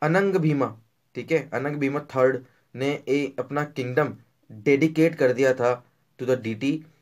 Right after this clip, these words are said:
and अपने आप को deputy of the god बताया था, ठीक है। So ये इंपॉर्टेंट है, ये आप मार्क कर लीजिए, ये यहाँ से क्वेश्चन आएगा, ठीक है।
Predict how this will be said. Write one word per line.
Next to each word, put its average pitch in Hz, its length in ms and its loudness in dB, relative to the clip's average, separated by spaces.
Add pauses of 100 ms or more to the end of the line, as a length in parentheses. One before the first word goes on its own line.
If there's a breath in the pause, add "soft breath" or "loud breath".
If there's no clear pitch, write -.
(180 loud breath)
and 147 280 2
अपने 151 260 -2
आप 135 260 2
को 107 220 -2 (140)
deputy 139 380 0
of 127 80 2
the 131 200 2
god 117 200 0
बताया 98 340 -4
था, 87 200 -18 (480)
ठीक 113 160 -8
है। 160 180 2 (580)
So 120 100 -6
ये 123 220 2
इंपॉर्टेंट 117 480 -2
है, 135 60 2
ये 131 260 0
आप 151 240 2
मार्क 117 200 2
कर 113 80 -2
लीजिए, 107 300 -4
ये 120 300 -6
यहाँ 104 180 -4
से 107 80 -10
क्वेश्चन 98 300 -10
आएगा, 82 300 -10 (280)
ठीक 110 140 -14
है। 127 140 -14